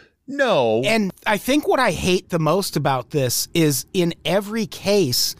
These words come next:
Speaker 2: the reason they're doing it isn't, uh, "Oh, kids need more money." It's, "Oh, well, there's labor shortages." And
Speaker 1: Yeah.
Speaker 2: there are
Speaker 1: We
Speaker 2: better
Speaker 1: need someone to rip off.
Speaker 2: Yeah, there's better ways to address these labor shortages that,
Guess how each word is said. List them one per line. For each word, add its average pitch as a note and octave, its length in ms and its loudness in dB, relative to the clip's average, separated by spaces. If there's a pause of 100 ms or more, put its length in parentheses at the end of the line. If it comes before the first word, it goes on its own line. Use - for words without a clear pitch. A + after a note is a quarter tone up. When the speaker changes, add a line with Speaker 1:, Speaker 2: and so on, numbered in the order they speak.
(120)
Speaker 2:
the E3 100 0
reason G#3 400 0
they're F3 120 2
doing F#3 420 0
it D3+ 240 0
isn't, E3+ 520 0 (160)
uh, E3 140 -8
"Oh, E3+ 320 0 (380)
kids F#3 400 -2
need D3+ 220 2
more C#3+ 160 2
money." D3+ 420 0 (100)
It's, - 380 -2 (160)
"Oh, F#3 140 2
well, D#3 160 2
there's D#3+ 300 0
labor E3 340 0
shortages." B2 760 -2
And F#3 340 2
Speaker 1:
Yeah. - 100 -6 (160)
Speaker 2:
there G#3+ 220 2
are G#3+ 120 2
Speaker 1:
We C#3+ 120 0
Speaker 2:
better G#3+ 120 2
Speaker 1:
need A#3 60 2
someone F3+ 220 0
to G#2+ 40 -2
rip G#2 260 -2
off. F#2 440 -2 (200)
Speaker 2:
Yeah, D4 260 0
there's F#3 200 0
better A#3 260 2
ways G#3 340 2
to F#3 120 0
address D#3 460 0
these C#3+ 200 -2
labor D#3+ 320 0
shortages A#2+ 680 -2
that, C#3 260 -2